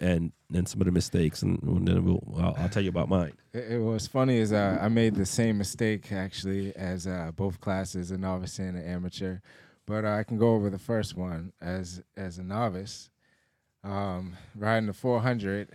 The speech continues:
Speaker 2: that I rented, I was, uh, you know, just riding the laps, feeling comfortable, getting used to the lines. You know, t-, you know, you try to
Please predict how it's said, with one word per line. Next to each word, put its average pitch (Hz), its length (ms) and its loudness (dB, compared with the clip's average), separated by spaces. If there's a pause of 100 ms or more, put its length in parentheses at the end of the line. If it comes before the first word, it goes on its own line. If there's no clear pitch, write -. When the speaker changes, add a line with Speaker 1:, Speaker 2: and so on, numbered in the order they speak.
(180)
Speaker 2:
that 101 240 -2
I 95 60 0
rented, 92 520 0 (180)
I 92 200 -4
was, 92 320 -4
uh, 90 340 -6 (420)
you 107 140 -10
know, 87 260 -12 (1040)
just 113 260 -4
riding 127 340 4
the 135 60 0
laps, 113 640 0
feeling 117 300 0
comfortable, 107 680 -2 (140)
getting 113 180 -2
used 113 200 0
to 127 60 -6
the 113 80 -4
lines. 104 760 -2 (680)
You 120 140 -6
know, 104 180 -4 (100)
t-, - 180 -20
you 190 120 -8
know, 175 80 -2
you 156 240 0
try 160 280 2
to 113 420 2